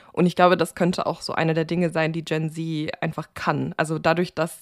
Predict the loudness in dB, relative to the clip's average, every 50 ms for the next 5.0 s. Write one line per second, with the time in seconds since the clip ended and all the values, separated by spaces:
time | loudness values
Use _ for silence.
0 | -10 -8 -8 -6 -4 -2 -4 -2 -2 -2 -4 -4 -4 -4 -8 -8 -8 -10 -18 -6
1 | 0 2 4 4 4 4 4 2 2 0 -2 -6 -12 -12 -12 -12 -14 -6 -6 -6
2 | -4 -2 -4 -2 -2 -4 -6 -8 -18 -20 -20 -20 -20 -20 -20 _ -8 -6 0 2
3 | 2 2 2 0 -2 -2 -2 -2 -2 -4 -4 -4 -8 -8 -8 -4 -4 -4 -4 -4
4 | -4 -4 -4 -4 -6 -4 0 2 2 2 0 -4 -2 -2 0 0 0 -4 -4 -6